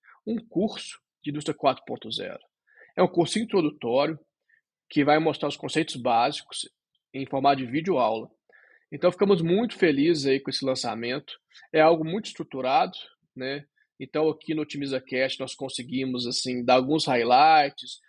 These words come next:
chamar a atenção pra alguns pontos, mas num curso mais estruturado, nós temos a oportunidade, de fato, de trabalhar os temas de uma maneira mais profunda. Então, nós vamos passar um pouco pelos pilares da indústria quatro ponto zero, falar sobre modularidade, por exemplo,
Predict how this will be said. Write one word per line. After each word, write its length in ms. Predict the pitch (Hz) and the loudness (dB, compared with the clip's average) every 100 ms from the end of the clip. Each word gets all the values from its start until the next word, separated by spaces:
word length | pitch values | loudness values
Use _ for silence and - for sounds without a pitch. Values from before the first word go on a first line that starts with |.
| _ | _
chamar 240 | - 135 131 | -12 -6 -6
a 40 | |
atenção 380 | 131 127 - 123 | -6 -10 -10 -10
pra 140 | 123 | -10
alguns 300 | 123 151 160 | -10 -10 -12
pontos, 500 | - 135 165 - - _ - - - | -10 -10 -10 -12 -18 _ -20 -16 -4
mas 280 | 156 170 | 0 0
num 120 | 180 208 | -2 -6
curso 400 | - 180 - 151 | -6 -6 -6 -8
mais 260 | 143 135 131 | -6 -4 -6
estruturado, 520 | 143 - 151 143 156 | -10 -8 -2 -2 -2
nós 100 | 156 | -6
temos 180 | 165 160 | -4 -2
a 80 | |
oportunidade, 1040 | 190 214 175 - 185 135 123 131 139 - - _ _ _ | -2 -2 -4 -4 -6 -4 -4 -4 -6 -14 -20 _ _ _
de 120 | 165 | -10
fato, 320 | - - 120 - | -6 -4 -4 -4
de 80 | |
trabalhar 440 | 160 170 202 156 175 | -4 0 2 2 0
os 120 | - | -2
temas 560 | - 139 175 - - - _ _ | -8 -8 -8 -12 -18 -20 _ _
de 80 | - | -12
uma 40 | 143 | -6
maneira 240 | 147 147 | -4 -2
mais 200 | 143 147 | -4 -4
profunda. 640 | - 160 - 131 170 147 - _ _ _ _ - | -6 -6 -8 -12 -10 -12 -14 _ _ _ _ -12
Então, 280 | - 143 | -4 0
nós 120 | 165 151 | 2 0
vamos 200 | 165 185 | -2 2
passar 360 | 165 139 151 | 2 2 0
um 60 | 147 | 0
pouco 340 | - 151 151 156 | -2 -8 -8 -10
pelos 200 | 147 - | -10 -10
pilares 460 | 135 127 135 160 | -6 2 4 4
da 80 | 143 | 0
indústria 220 | 135 - | -8 -10
quatro 240 | - 127 - | -8 -10 -10
ponto 240 | 123 120 | -16 -14
zero, 340 | 117 113 123 - _ _ _ _ _ - | -10 -6 -6 -10 _ _ _ _ _ -4
falar 180 | 127 | -2
sobre 180 | - 131 | -2 -6
modularidade, 920 | 123 143 147 139 120 117 127 139 - - | -4 -2 0 0 0 0 2 2 0 -6
por 120 | 120 | -8
exemplo, 680 | 110 123 127 131 131 - | -8 -6 -4 -4 -8 -16